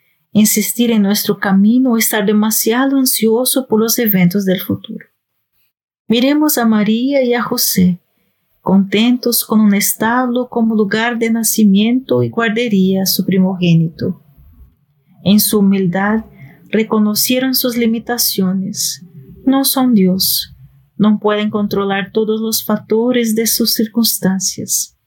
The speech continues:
Han hecho lo mejor que han podido para planificar las circunstancias.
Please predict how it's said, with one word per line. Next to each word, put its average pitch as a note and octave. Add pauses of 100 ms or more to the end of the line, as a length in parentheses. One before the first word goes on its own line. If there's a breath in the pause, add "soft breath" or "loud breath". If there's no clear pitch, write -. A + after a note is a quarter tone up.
(640)
Han G#3
hecho A3+
lo A3
mejor A3
que A3
han A3+
podido A3+
para A3
planificar B3
las G3+
circunstancias. G#3